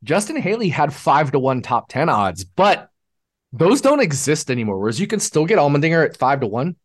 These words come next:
Haley is down to plus three forty as the longest that I can find him anywhere. But he's actually longer in his outright odds <laughs> than A J Allmendinger at sixty to one. And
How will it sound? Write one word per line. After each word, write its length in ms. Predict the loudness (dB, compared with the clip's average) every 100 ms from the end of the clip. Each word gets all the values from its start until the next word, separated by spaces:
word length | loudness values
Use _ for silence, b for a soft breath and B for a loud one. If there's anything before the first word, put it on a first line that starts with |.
| _
Haley 280 | 0 2 2
is 120 | 2
down 240 | 0 0 0
to 80 | -2
plus 280 | -4 -4
three 220 | -2 0 0
forty 480 | 0 0 2 0
as 240 | -2 -4 -2
the 80 | -2
longest 420 | 0 0 -2 -2
that 100 | -2
I 120 | 0
can 160 | -2 -2
find 280 | -2 -2
him 100 | -2 -4
anywhere. 540 | -4 -2 -2 -6 -8 B B B B -18
But 540 | -8 0 2 2 -2 _ _
he's 220 | 0 4 4
actually 340 | 4 4 4
longer 600 | 4 4 4 4 4 4
in 180 | 2 2
his 180 | 2 2
outright 460 | 4 4 4 2 2
odds 480 | 2 0 -2 -10 -10 -12
<laughs> 140 | -8
than 400 | -6 -4 0 2
A 200 | 2 2
J 120 | 2 2
Allmendinger 540 | 4 2 2 0 -2
at 160 | -4 -4
sixty 420 | -4 -4 -2 -2
to 60 | 0
one. 400 | 2 4 4 2
And 360 | 0 -2 -4